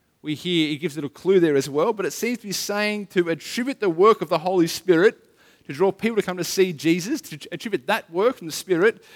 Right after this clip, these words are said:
to the work of the devil, and to reject that work is blaspheming the Holy Spirit. We know from the Bible that it says only the work of the Holy Spirit,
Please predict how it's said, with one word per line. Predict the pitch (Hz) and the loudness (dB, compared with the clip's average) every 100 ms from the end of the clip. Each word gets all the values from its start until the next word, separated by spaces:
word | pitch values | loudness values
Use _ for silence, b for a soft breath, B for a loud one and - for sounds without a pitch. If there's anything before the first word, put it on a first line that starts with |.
| B | B
to | - | -2
the | 196 | 4
work | 185 190 | 4 4
of | - | 2
the | 156 | -2
devil, | - 208 240 311 320 _ b | 2 2 0 -6 -10 _ b
and | b 147 | b -8
to | 156 | -4
reject | 143 127 175 233 156 | -6 0 0 0 0
that | 196 165 | 0 0
work | 156 185 262 277 - | -2 2 2 2 -6
is | 175 156 | -6 -6
blaspheming | - 185 185 - 180 165 | -6 -8 -6 -4 -4 -4
the | |
Holy | 143 143 | -8 -8
Spirit. | - 131 113 - _ _ _ _ _ _ _ _ _ _ _ _ _ | -10 -10 -10 -10 _ _ _ _ _ _ _ _ _ _ _ _ _
We | 151 | -2
know | 190 | 0
from | 214 202 | 0 -2
the | |
Bible | 147 160 196 220 254 233 b b | -4 0 0 0 -2 -4 b b
that | 156 | -4
it | 139 | -4
says | - 175 202 180 - | -4 0 2 2 0
only | 202 | -2
the | 180 | 0
work | 151 180 | 0 0
of | 160 | -2
the | 156 | -6
Holy | - 175 165 | -2 0 0
Spirit, | - - 160 196 | -2 -4 2 2